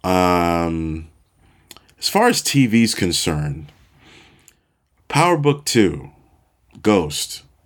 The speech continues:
I was telling you all, I think I was telling you guys last week how they gave us a bye week. They like to slip those in and not tell anybody. And it leaked.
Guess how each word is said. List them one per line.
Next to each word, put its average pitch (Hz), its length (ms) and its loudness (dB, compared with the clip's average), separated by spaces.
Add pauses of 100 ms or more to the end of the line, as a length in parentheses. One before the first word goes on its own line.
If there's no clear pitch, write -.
(1600)
I - 40 -6
was 95 140 -2
telling 117 280 2
you 98 140 2
all, 87 120 2
I 85 100 -10
think 147 260 0
I 107 120 0
was 90 120 0
telling 85 300 -4
you 80 100 -6
guys 78 340 -4
last 78 300 -4
week 78 300 -4 (720)
how 87 240 0
they 80 160 0
gave 87 240 4
us 82 180 -2
a 76 60 0
bye 80 340 -2
week. 80 300 0
They 80 120 -2
like 80 240 0
to 73 60 -8
slip 87 380 0
those 78 320 -4
in 78 420 -4 (640)
and 82 180 -6
not 82 220 -2
tell 85 240 -2
anybody. 76 760 -2 (1900)
And 98 160 0
it 95 80 2
leaked. - 640 0